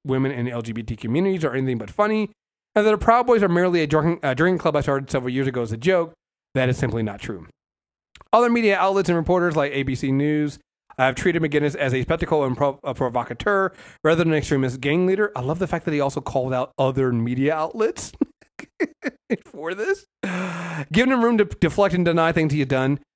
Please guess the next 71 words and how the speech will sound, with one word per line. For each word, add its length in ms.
Ferris's 340
ten-minute 540
feature 240
was 120
particularly 460
egregious 360
in 80
the 100
eyes 220
of 60
some 140
of 60
the 60
Westchester 400
County 280
residents. 500
In 100
her 80
segment, 400
she 120
did 320
not 180
disclose 300
that 100
she 100
lives 220
in 80
the 80
same 180
neighborhood 300
as 60
McGinnis 400
and 100
that 80
his 100
children 380
attend 220
the 40
same 200
school 260
as 120
hers. 360
Huh. 420
Isn't 140
that 160
interesting? 540
As 140
for 100
the 160
social 320
proximity 540
should 180
have 140
been 100
disclosed 360
in 40
the 60
report, 340
A 60
B 80
C 140
News 180
released 200
a 20
statement 260
saying 140
that 100
Ferris 220
did 80
her 100
job 380